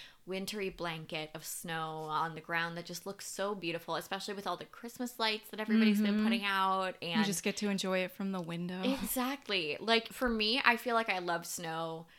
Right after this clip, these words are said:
Speaker 1: typically up until January first, and then I'm ready for spring. Like, I
Speaker 2: Mm-hmm.
Speaker 1: want snow during the holidays,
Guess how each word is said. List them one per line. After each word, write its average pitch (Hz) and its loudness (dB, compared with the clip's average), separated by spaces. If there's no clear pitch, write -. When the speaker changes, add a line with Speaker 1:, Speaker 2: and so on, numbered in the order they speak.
Speaker 1:
typically 220 -2
up 180 -2
until 165 -2
January 156 -2
first, 107 -6
and 185 -2
then 170 0
I'm 165 -4
ready 147 -2
for 151 -6
spring. 190 -4
Like, 202 6
I 233 10
Speaker 2:
Mm-hmm. 214 8
Speaker 1:
want 226 8
snow 233 0
during 190 -2
the 170 -4
holidays, 180 0